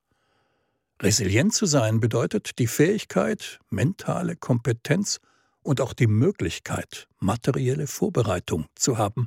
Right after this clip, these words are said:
alle nur erdenkbaren Krisen zu bewältigen und sie durch Rückgriff auf persönliche und sozial vermittelte Ressourcen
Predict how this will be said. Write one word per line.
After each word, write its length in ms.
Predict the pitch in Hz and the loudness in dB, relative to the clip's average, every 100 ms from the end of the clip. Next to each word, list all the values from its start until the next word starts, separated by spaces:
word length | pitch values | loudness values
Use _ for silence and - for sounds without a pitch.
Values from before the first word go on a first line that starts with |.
| - - | -4 -2
alle 380 | 147 160 165 - | 2 2 0 2
nur 280 | 131 135 - | 2 2 0
erdenkbaren 840 | 120 113 123 - 107 101 107 117 | 0 0 -2 -2 -2 0 -2 -4
Krisen 580 | - 104 113 110 120 113 | -4 -2 0 0 -2 0
zu 180 | 123 | -2
bewältigen 760 | 95 87 104 185 - 185 87 180 _ | -2 0 -2 -2 -2 -2 -2 -4 _
und 160 | 123 - | -2 0
sie 120 | 123 | 0
durch 260 | 107 - | -2 -4
Rückgriff 840 | 123 120 - - 113 127 - - - | 0 2 0 -4 -2 0 -2 -8 -4
auf 260 | 120 117 - | -2 -2 -2
persönliche 680 | 104 98 123 180 202 - 180 | 0 4 4 4 0 -2 0
und 260 | 117 113 | 0 0
sozial 500 | - 107 - 131 131 | 0 0 2 2 2
vermittelte 640 | 147 120 117 - 135 120 104 | 0 0 0 0 -2 -2 -2
Ressourcen 680 | 95 - 127 143 - 131 | -2 0 0 0 0 -2